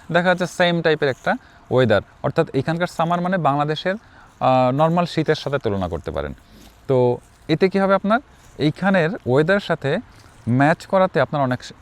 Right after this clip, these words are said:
ইজি হয়ে যাবে। আপনি ছয়টা মাস প্রায় সময় পাবেন নিজেকে খাপ খাওয়াতে। ছয়টা মাস পরে যখন শীত আসবে, তখন কিন্তু আপনার অতটা কষ্ট হবে না।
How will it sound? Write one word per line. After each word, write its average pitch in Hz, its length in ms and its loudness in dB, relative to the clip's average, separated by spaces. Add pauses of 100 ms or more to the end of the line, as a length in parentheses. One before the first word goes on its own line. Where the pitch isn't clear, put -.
ইজি 101 180 -2
হয়ে 90 120 -4
যাবে। 82 180 -4
আপনি 127 360 -2
ছয়টা 135 400 0
মাস 123 320 2 (120)
প্রায় 110 280 2
সময় 110 260 -4
পাবেন 123 220 -4 (180)
নিজেকে 107 400 -6 (100)
খাপ - 160 -4 (120)
খাওয়াতে। 76 300 -8 (420)
ছয়টা 135 280 2
মাস 123 200 0 (120)
পরে 120 220 -2
যখন 113 180 -4 (120)
শীত 175 220 -4
আসবে, 139 260 -4 (360)
তখন 139 200 -2 (100)
কিন্তু 151 200 -2
আপনার 143 240 -2 (120)
অতটা 165 460 -4 (380)
কষ্ট 135 280 -2
হবে 95 240 -2
না। 73 120 -8